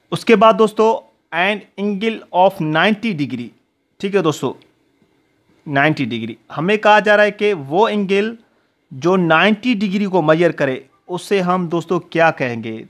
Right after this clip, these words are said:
तो दोस्तों वो एंगल जो सिर्फ नाइंटी डिग्री को मेजर करे उसे हम दोस्तों राइट एंगल कहेंगे। क्या कहेंगे दोस्तों? राइट एंगल कहेंगे। बी में क्या दोस्तों? बी में इसका दुरुस्त जवाब है। ठीक है दोस्तों,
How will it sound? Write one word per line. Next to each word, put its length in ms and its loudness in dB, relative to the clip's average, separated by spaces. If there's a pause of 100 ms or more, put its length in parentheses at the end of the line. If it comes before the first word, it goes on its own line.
तो 80 -10
दोस्तों 560 -2 (460)
वो 320 4
एंगल 500 0 (420)
जो 320 0
सिर्फ 640 0 (340)
नाइंटी 560 0
डिग्री 300 -2
को 160 -2
मेजर 280 -2
करे 580 -2
उसे 300 -4
हम 160 -2
दोस्तों 380 -2
राइट 280 2
एंगल 240 -4
कहेंगे। 360 -8
क्या 220 -6
कहेंगे 280 -8
दोस्तों? 440 -4
राइट 300 2
एंगल 260 -4
कहेंगे। 460 -12 (540)
बी 320 4
में 140 6
क्या 160 4
दोस्तों? 340 2
बी 140 -4
में 100 -2
इसका 240 -4
दुरुस्त 340 -4
जवाब 320 -2
है। 100 -6
ठीक 220 -6
है 60 -4
दोस्तों, 320 -2